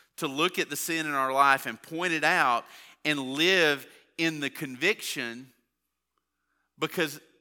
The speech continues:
it kinda makes us feel more spiritual. But what's more spiritual? Feeling and living in the conviction over our disobedience or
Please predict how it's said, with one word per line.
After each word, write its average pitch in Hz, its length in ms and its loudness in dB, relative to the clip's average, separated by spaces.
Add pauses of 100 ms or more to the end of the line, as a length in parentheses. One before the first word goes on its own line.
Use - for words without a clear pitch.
(160)
it 156 180 -8
kinda 180 360 -6
makes 160 340 -8
us 147 180 -10
feel 147 280 -8
more 127 200 -12
spiritual. - 560 -14 (1600)
But 147 160 0
what's 185 340 -2
more 175 280 -8
spiritual? - 680 -8 (880)
Feeling 190 600 0
and 139 160 -4
living 156 480 -2
in 160 160 -4
the 151 80 -6
conviction 147 680 -6
over 135 280 -4
our 131 160 -2
disobedience 143 1040 -10 (960)
or 123 200 -4